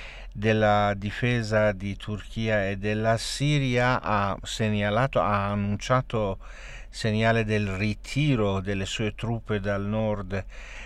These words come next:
della Siria. Il giornale Giomhuriya Islami, con il sostegno dell'Ayatollah Sistani alle donne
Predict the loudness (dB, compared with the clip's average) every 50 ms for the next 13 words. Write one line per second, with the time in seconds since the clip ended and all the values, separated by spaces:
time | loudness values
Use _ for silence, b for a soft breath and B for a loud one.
0 | B B B -8 -2 0 2 2 4 4 2 2 0 -2 -6 -2 0 0 0 2
1 | 2 4 4 4 4 4 0 0 -2 -2 0 0 0 0 0 -2 -2 -2 0 0
2 | 0 -2 -2 -2 0 0 0 0 0 -2 -2 0 0 0 2 0 -2 -2 -2 -2
3 | -2 -2 -2 -2 -4 -6 -6 -6 -6 -4 0 0 2 2 2 0 0 0 -2 -2
4 | 0 -2 -2 -2 -4 -6 -6 -6 -4 -2 0 0 -2 -2 -4 -8 -10 -8 -8 -8
5 | -8 -8 -6 -4 -2 -2 0 0 0 0 0 0 -2 -4 -6 -4 -2 -2 -2 0
6 | 0 0 -2 -2